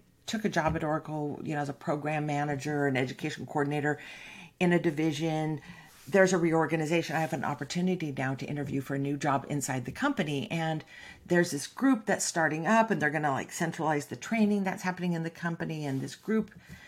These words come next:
runs these new hire boot camps. So, you know, Oracle's hiring programmers and engineers now by the thousands coming in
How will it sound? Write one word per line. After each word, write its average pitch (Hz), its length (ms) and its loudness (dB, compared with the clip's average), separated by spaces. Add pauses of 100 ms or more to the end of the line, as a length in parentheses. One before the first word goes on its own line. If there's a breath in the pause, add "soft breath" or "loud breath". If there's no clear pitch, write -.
(300 loud breath)
runs 175 460 4
these 143 360 -4
new 165 200 2
hire 165 300 0
boot 156 300 2
camps. - 440 -8
So, 120 520 -4
you 156 120 -6
know, 135 60 -4
Oracle's 156 400 -2
hiring 147 580 -4 (960 soft breath)
programmers 165 840 4
and 139 180 -4
engineers 147 680 0 (360)
now 170 380 4
by 156 180 8
the 127 120 -4
thousands 143 760 2
coming 160 540 -4
in 151 380 -2